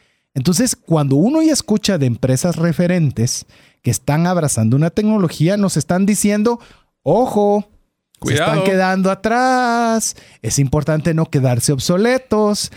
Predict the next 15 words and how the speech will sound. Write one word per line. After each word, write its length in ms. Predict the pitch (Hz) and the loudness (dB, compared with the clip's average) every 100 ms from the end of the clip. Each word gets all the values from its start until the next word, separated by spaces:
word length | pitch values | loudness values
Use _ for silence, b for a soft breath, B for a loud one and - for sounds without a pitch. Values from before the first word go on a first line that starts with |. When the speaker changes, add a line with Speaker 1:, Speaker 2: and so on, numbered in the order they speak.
| B - | B -6
Speaker 1:
hay 140 | 123 | -6
que 160 | - 107 | -4 -4
subirse 640 | - 95 117 120 - 160 | -4 -2 0 0 0 0
al 160 | 175 | 0
barco". 600 | 185 262 247 - 185 185 B B B - | 0 0 -2 0 0 0 B B B -2
Y 100 | 139 | -2
usted 140 | 175 | 0
puede 100 | 180 | 0
decir, 160 | 208 196 | 0 0
"¿Y 60 | |
entonces 260 | 175 240 - | 0 -2 -2
qué 100 | 233 | -2
tengo 140 | 233 | -2
que 60 | 214 | -2
hacer?". 200 | 254 | -2